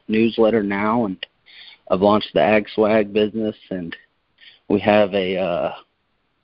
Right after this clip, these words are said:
another business called Van Trump Farms, where basically we help ag tech startups emerge into, or I guess we call it get through the farm gate.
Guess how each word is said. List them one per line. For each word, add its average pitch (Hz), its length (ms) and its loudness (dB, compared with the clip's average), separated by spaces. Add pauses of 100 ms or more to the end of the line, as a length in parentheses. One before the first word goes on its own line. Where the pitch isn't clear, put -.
(880)
another 123 240 2
business 107 300 -2
called 98 220 -4
Van 104 180 -4
Trump 104 260 -10
Farms, 98 360 -6 (760)
where 98 120 4
basically 98 640 0
we 98 540 0 (260)
help - 380 0 (840)
ag 98 240 0
tech 101 240 0 (100)
startups 95 580 0 (1080)
emerge 104 680 0 (380)
into, 101 640 0 (420)
or 101 160 -2 (160)
I 110 80 2
guess 110 180 4 (100)
we 113 140 -2
call 104 220 0
it 87 100 -8
get 117 180 0
through 117 120 -4
the 90 80 -12
farm 101 320 -4
gate. 87 300 -6